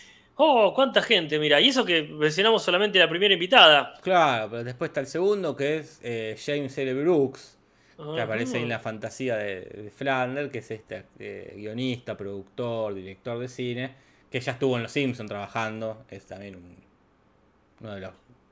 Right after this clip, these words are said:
Speaker 2: responsables de Los Simpsons.
Speaker 1: Uno de los creadores de Los
Speaker 2: Sí,
Speaker 1: Simpsons,
Speaker 2: sí,
Speaker 1: como
Speaker 2: sí.
Speaker 1: los conocemos.
Speaker 2: Claro. Eh,
Speaker 1: Mm.
Speaker 2: y también del crítico y otras tantas.
Speaker 1: Fua, mirá vos.
Speaker 2: Pero hay más.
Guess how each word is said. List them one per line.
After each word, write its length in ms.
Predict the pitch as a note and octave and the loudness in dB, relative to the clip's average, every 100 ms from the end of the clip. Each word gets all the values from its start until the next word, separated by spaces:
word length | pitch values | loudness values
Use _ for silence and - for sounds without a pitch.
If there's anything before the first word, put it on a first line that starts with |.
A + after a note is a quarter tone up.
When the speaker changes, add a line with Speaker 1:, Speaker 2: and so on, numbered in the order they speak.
| _ _ | _ _
Speaker 2:
responsables 720 | A2+ A2+ A#2+ A#2 G3+ D#3 B2+ G#2 | -14 -10 -8 -2 4 4 4 -2
de 60 | |
Los 140 | G#2 - | -8 -12
Simpsons. 400 | G2+ F2+ - - _ - - _ _ - | -14 -14 -20 -20 _ -20 -20 _ _ -2
Speaker 1:
Uno 180 | F#3 | 4
de 60 | E3+ | 4
los 140 | C#3 | 4
creadores 520 | - C#3+ C3 G#3+ D#3+ C3 | -2 -6 0 2 2 -2
de 40 | |
Los 120 | C3 G#3 | -4 -4
Speaker 2:
Sí, 80 | |
Speaker 1:
Simpsons, 220 | G#3+ F#3 G#2 | -4 -4 -4
Speaker 2:
sí, 40 | |
Speaker 1:
como 140 | C3+ | 0
Speaker 2:
sí. 40 | C#3 | 0
Speaker 1:
los 100 | A#2+ | 0
conocemos. 600 | C3 - F3+ C3 - - | -4 0 0 0 -6 -14
Speaker 2:
Claro. 500 | A2+ A2 G#2 F2 E2 - _ _ _ _ _ _ _ | -8 -6 -6 -10 -16 -20 _ _ _ _ _ _ _
Eh, 420 | F#2+ F#2 F2+ F2 | -16 -16 -16 -18
Speaker 1:
Mm. 880 | C#3 - _ _ _ _ _ _ - | -20 -20 _ _ _ _ _ _ -14
Speaker 2:
y 60 | A#2+ | -4
también 320 | B2 B2 C3 | -2 0 -2
del 180 | B2 A2+ | -4 -2
crítico 680 | C3+ C3 B2+ B2 A#2+ A2+ A2+ | -2 0 -2 -4 -8 -8 -8
y 80 | A2+ | -10
otras 240 | G#2+ F#2+ | -12 -14
tantas. 540 | - F2 - - _ _ _ _ _ _ _ _ | -18 -20 -20 -20 _ _ _ _ _ _ _ _
Speaker 1:
Fua, 480 | - - A#3 D#3+ B2 | -20 -16 -12 -10 -12
mirá 200 | C3+ G#3 | -14 -16
vos. 100 | B2+ - _ _ _ _ _ _ - | -16 -20 _ _ _ _ _ _ -10
Speaker 2:
Pero 220 | D4 F4+ | -4 -2
hay 80 | F4+ | 0
más. 640 | G4+ G4+ G#3+ A2+ - | 2 4 2 0 -8